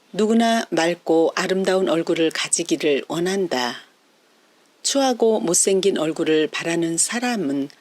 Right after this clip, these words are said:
아마 이 세상에 한 사람도 없을 것이다. 톨스토이의 자서전적 작품을 읽어보면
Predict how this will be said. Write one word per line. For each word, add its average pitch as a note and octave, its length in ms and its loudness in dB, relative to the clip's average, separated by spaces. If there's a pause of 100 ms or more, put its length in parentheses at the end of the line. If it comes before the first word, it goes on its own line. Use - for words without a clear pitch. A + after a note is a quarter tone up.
(300)
아마 E3 480 0 (160)
이 F#3+ 80 -2
세상에 F#3+ 640 0
한 C4+ 240 -2
사람도 A3 800 0
없을 G#3+ 300 -2
것이다. A3 720 -4 (1300)
톨스토이의 A#3+ 800 2
자서전적 D3 840 -2
작품을 - 560 -2
읽어보면 D3 760 -2